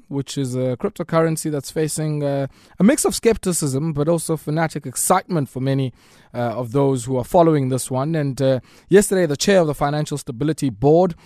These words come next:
uh, policy coordinator for G twenty nations, said Facebook's plan to expand into retail payments could lead regulators into a closer look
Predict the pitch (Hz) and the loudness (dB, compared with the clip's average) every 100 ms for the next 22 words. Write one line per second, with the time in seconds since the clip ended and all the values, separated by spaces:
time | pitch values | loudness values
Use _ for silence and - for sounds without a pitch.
0 | - _ 117 120 117 - 170 151 - 143 | -20 _ -4 -2 0 2 2 0 0 2
1 | 143 135 131 123 117 139 147 147 135 131 | 2 0 -6 -8 -6 -4 -2 -2 -2 -2
2 | 127 131 - 131 123 - _ _ - 143 | -2 -4 -4 -6 -8 -12 _ _ -2 -2
3 | - 226 262 - 147 - - - 135 139 | 4 4 4 0 -2 -2 -8 -4 -4 -2
4 | 175 156 139 - 151 143 143 131 127 123 | -4 -6 -6 -4 -2 0 -2 -4 -6 -4
5 | 127 190 180 151 117 135 143 - 139 135 | -2 0 2 0 0 -4 -6 -8 -8 -6
6 | 175 135 170 160 151 143 139 - _ - | -6 -2 -2 0 -2 -2 -8 -10 _ -20
7 | _ - 143 143 143 135 - 240 247 214 | _ -6 -4 -4 -2 -4 4 4 6 4
8 | 220 214 | 4 4